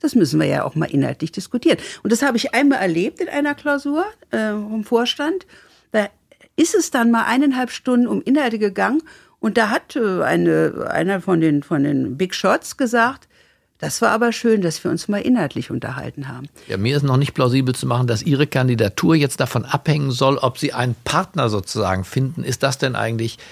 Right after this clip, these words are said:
Speaker 2: tatsächlich eine kluge Idee oder kann
Speaker 1: Ja,
Speaker 2: eine,
Speaker 1: doch,
Speaker 2: äh,
Speaker 1: ist eine
Speaker 2: Frau
Speaker 1: kluge
Speaker 2: wie
Speaker 1: Idee.
Speaker 2: Sie nicht sagen, "Passen Sie auf, Le-, äh, Leute oder liebe Genossinnen und Genossen, hier stehe ich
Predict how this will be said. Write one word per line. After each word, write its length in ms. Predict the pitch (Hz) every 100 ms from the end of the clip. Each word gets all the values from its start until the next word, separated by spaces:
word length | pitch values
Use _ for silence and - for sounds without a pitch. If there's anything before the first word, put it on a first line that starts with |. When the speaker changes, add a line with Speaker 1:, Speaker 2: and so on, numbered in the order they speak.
| -
Speaker 2:
tatsächlich 500 | - 117 117 120 113
eine 140 | - 110
kluge 300 | - 120 110
Idee 280 | 110 135 190
oder 200 | 151 127
kann 200 | 131 165
Speaker 1:
Ja, 80 |
Speaker 2:
eine, 200 | 123 123 - -
Speaker 1:
doch, 160 | - 233
Speaker 2:
äh, 80 | 117
Speaker 1:
ist 80 |
eine 80 | 247
Speaker 2:
Frau 140 | 127 170
Speaker 1:
kluge 100 | 131
Speaker 2:
wie 60 |
Speaker 1:
Idee. 80 | 117
Speaker 2:
Sie 260 | 127 127 117
nicht 200 | 113 -
sagen, 340 | 120 120 113
"Passen 180 | 123 110
Sie 60 | 117
auf, 140 | 143
Le-, 300 | 120 - 123
äh, 20 | 120
Leute 480 | 127 123 127 117 123
oder 280 | 120 110
liebe 420 | - 104 135 123 117
Genossinnen 420 | 120 123 131 127
und 140 | 120
Genossen, 320 | 123 131 123
hier 140 | 117 117
stehe 280 | - 127
ich 140 | 135